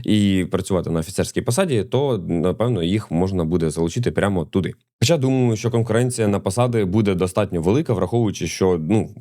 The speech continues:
все одно в цілому в війську багато айтівців і багато людей розумних, і думаю, що буде прям велика конкуренція на ці ролі. Про це якраз наступне запитання: а скільки позицій взагалі C D T O планується відкрити? І тут поки що ніякої конкретної відповіді немає.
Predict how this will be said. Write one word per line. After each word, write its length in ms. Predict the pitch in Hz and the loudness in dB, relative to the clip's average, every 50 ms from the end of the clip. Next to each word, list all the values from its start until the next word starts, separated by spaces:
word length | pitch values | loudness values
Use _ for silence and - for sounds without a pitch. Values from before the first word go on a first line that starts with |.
| - _ | -20 _
все 140 | - - 98 | -4 0 0
одно 160 | 95 92 107 | 0 0 0
в 80 | 98 95 | -2 -2
цілому 300 | - 110 120 139 127 98 | 0 0 2 2 2 0
в 80 | 82 78 | -2 0
війську 300 | 110 131 131 - - 82 | -2 -2 -4 -2 -2 0
багато 360 | 78 101 104 101 85 - - | 2 2 2 2 0 -2 -2
айтівців 540 | - 80 - 151 165 156 - 104 87 85 - | -4 -2 -2 -2 -2 -2 -2 -4 -4 -4 -2
і 120 | - - 107 | 0 0 0
багато 380 | 87 92 92 104 113 120 95 | 2 2 0 0 -2 -2 -2
людей 380 | 87 87 87 85 104 104 95 87 | -2 -2 0 2 2 2 2 0
розумних, 540 | 82 87 87 123 151 143 113 95 85 - - | 0 0 0 2 2 2 0 0 -2 -4 -4
і 60 | - | -4
думаю, 320 | 85 85 107 110 104 92 | -2 0 0 2 2 0
що 440 | 80 - - 87 85 85 80 76 64 - | -2 -2 -2 0 0 0 0 -2 -4 -6
буде 420 | - 85 82 82 85 107 107 92 | -8 -6 -4 0 0 0 0 0
прям 360 | 76 76 - 82 85 80 - - - _ _ _ - | -2 -2 -4 -4 -4 -4 -6 -10 -12 _ _ _ -4
велика 380 | - 85 107 110 98 - - | 0 2 4 4 2 0 -4
конкуренція 600 | 73 - 73 78 - - 98 107 110 - - 78 | -6 -6 -6 -4 -2 -2 0 0 -2 -2 -2 -2
на 120 | 78 78 78 | -2 -2 -2
ці 180 | - - 90 | -2 -2 -2
ролі. 220 | 85 - 85 - - - _ _ | -2 -2 -2 -6 -8 -16 _ _
Про 120 | - 135 147 | 0 0 0
це 120 | - 180 | 2 0
якраз 260 | 156 123 117 117 110 | 0 0 0 0 0
наступне 340 | 113 123 120 123 113 101 95 | -2 -2 -2 0 0 0 2
запитання: 500 | 92 113 113 165 180 220 220 185 151 120 - | 0 0 -2 -2 -2 0 0 0 0 0 -2
а 40 | |
скільки 280 | 120 - - 180 147 127 | -4 -2 -2 -2 -2 0
позицій 380 | 123 117 113 120 127 123 107 95 | 0 2 2 2 0 0 -2 0
взагалі 240 | 90 101 104 110 | 0 2 2 2
C 140 | 98 - - | 0 0 0
D 240 | 101 98 101 92 92 | 0 0 0 0 0
T 60 | 131 | 0
O 200 | 156 170 175 139 | 2 2 0 0
планується 460 | 120 117 110 117 123 120 101 - - | 0 0 2 2 2 2 0 0 -4
відкрити? 440 | 82 76 - - - 135 - 185 - - | -6 -4 -2 -2 -2 2 2 0 0 0
І 100 | - 135 | -2 -2
тут 220 | 127 156 180 - - | -2 -2 -6 -6 -4
поки 220 | - 117 123 135 127 | -4 -2 0 0 -2
що 140 | 123 107 | 0 0
ніякої 380 | 98 101 113 120 107 - 95 87 | 2 2 2 2 0 -2 -4 -2
конкретної 440 | - 104 104 110 104 - 87 82 82 | -2 -2 0 0 -2 -2 0 0 2
відповіді 520 | 90 107 104 104 80 76 78 73 73 73 78 | 2 0 0 0 -2 -2 -2 -2 -2 -2 0
немає. 420 | 87 104 98 80 78 87 117 156 | 0 0 0 0 0 0 0 -2